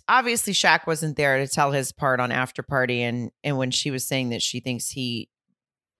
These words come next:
had his ego bruised and holds some grudges, but I could see that. I, I think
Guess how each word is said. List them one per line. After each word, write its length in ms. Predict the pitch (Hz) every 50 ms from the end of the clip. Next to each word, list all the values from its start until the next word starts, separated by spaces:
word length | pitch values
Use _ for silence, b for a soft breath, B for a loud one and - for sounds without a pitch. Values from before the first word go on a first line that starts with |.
| _ _ _ _
had 180 | 233 220 220 202
his 140 | 202 180 190
ego 240 | 185 180 180 170 160
bruised 460 | 151 156 165 165 160 160 156 160 -
and 100 | 156 165
holds 220 | 165 165 160 -
some 160 | - 175 170
grudges, 420 | 151 156 156 143 - 151 151 151 -
but 140 | - 226 247
I 100 | 285 320
could 200 | - 349 247 -
see 200 | - - 165 151
that. 300 | 127 131 127 107 110 127
I, 160 | 131 131 - -
I 120 | 127 139
think 380 | 143 - 175 156 147 147 -